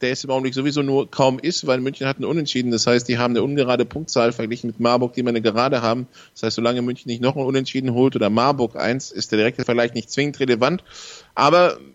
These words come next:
München braucht jeden Punkt für die Playoffs und das waren jetzt zwei Siegen, die sie, die sie nie liegen gelassen haben. Wie gesagt, wenn, dann sowieso in den Heimspielen und wenn, dann auch natürlich gegen die bayerische Konkurrenz. Äh, man hat jetzt also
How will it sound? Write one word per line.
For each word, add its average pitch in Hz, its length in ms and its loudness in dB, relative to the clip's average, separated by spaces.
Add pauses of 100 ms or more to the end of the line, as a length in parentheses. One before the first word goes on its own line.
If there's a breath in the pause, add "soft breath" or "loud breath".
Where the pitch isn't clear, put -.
(120)
München 165 340 -8
braucht 156 260 0
jeden 156 220 -2
Punkt 233 300 -2
für 208 100 -8
die 196 100 -8
Playoffs 190 460 2
und 165 200 -6
das 156 160 2
waren 156 120 -4
jetzt 156 160 -6
zwei 143 160 0
Siegen, 135 380 -6
die 139 120 -6
sie, 135 640 -2
die 135 160 -4
sie 135 100 0
nie 143 120 6
liegen 160 160 4
gelassen 143 340 4
haben. 139 220 2
Wie 131 80 -4
gesagt, 131 320 0 (100)
wenn, 160 540 0
dann 151 280 2
sowieso 147 400 -4
in 143 60 -2
den 139 160 -4
Heimspielen 143 640 -2 (480 soft breath)
und 120 240 -2
wenn, 147 260 2
dann 143 180 2
auch 139 280 4
natürlich 143 640 -4 (420 soft breath)
gegen 139 340 -2
die 127 100 -10
bayerische 127 440 0
Konkurrenz. 131 800 -2
Äh, 127 100 0
man 123 160 -4
hat 127 140 -2
jetzt - 180 -8
also 123 220 -2